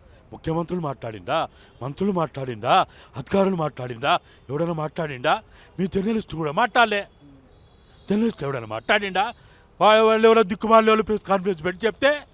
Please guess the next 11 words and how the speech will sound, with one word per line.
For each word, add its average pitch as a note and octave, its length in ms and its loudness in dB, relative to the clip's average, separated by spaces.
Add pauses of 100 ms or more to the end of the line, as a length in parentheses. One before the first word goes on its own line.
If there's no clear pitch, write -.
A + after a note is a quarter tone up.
(540)
మీరు A#3 120 0
దాని G#3 200 -2
పెద్ద A3 460 2
బ్రేకింగ్లు, F#3 720 -2 (280)
స్క్రోలింగ్లు, A#3+ 800 2 (280)
దాని G3 120 -2
పెద్ద G3 180 0
స్టోరీలు. B3 800 0 (1000)
ఇదా C#3+ 200 -4
మీడియా B2 340 -6
అంటే? A#2 340 -8